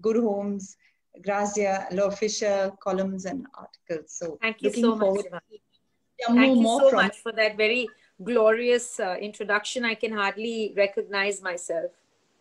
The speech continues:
Speaker 2: <laughs>
Speaker 1: Well. <laughs>
Speaker 2: Me, but I had wanted to, uh, speak a little bit about the art market and how to
Speaker 1: Yes.
Speaker 2: encourage not only Jammu artists, but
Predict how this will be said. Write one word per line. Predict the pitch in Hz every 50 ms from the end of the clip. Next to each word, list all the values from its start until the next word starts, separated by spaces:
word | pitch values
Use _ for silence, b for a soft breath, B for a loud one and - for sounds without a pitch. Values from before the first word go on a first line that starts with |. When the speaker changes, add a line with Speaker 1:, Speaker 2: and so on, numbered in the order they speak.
| _ _ _ _ _ _ _ _ -
Speaker 2:
<laughs> | - - - - 190 196 - _ - 254 262 - - - - -
Speaker 1:
Well. | 202 190 180 185 - - _ _ _ _ _ _ _ - -
<laughs> | 254 - - - - 339 320 - - - - _ _ B B 294 285 277 254 B B -
Speaker 2:
Me, | 190 196 190
but | 185 247 262
I | 269 277
had | 302 294 269 254 262 311 - 277
wanted | 311 311 233 233 - - 254
to, | 294 294 - _ _ - 208
uh, |
speak | 208 - - _ - 277 277 -
a | 311
little | 285 254 254 262 330 349
bit | - 370 359 359
about | 339 233 247 240 240 247 262 262 -
the | 285 277
art | 240 208 208 226 233 - -
market | 208 202 196 190 190 190 - 233 220 185 - _ _ _ _ _ _ _ _ _ -
and | 233 247 254
how | 240 - 226 226 240 269
to | 226
Speaker 1:
Yes. | 220 185 - 330 302 285 -
Speaker 2:
encourage | - - 247 226 240 269 330 302 233 180 - - - _ _ _ _ -
not | 226 247 269 277 302
only | 339 359 359 349 370 294
Jammu | 208 - 240 214 214 233 269 302 311 277
artists, | 240 214 208 - - 240 254 247 - - -
but | 262 262 254